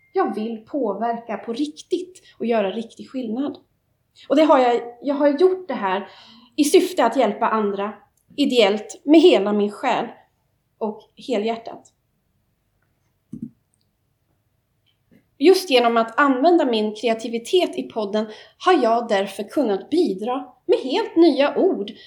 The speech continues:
till det offentliga samtalet om psykiskt våld. Ett av dessa nya ord är missbehandel. Ja, det är så jag kallar psykisk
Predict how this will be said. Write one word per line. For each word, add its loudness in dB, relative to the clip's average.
till 0
det 6
offentliga -2
samtalet -4
om -2
psykiskt -4
våld. 0
Ett 0
av 0
dessa 0
nya -2
ord -6
är -4
missbehandel. -2
Ja, 4
det 4
är 4
så -6
jag -2
kallar 0
psykisk -4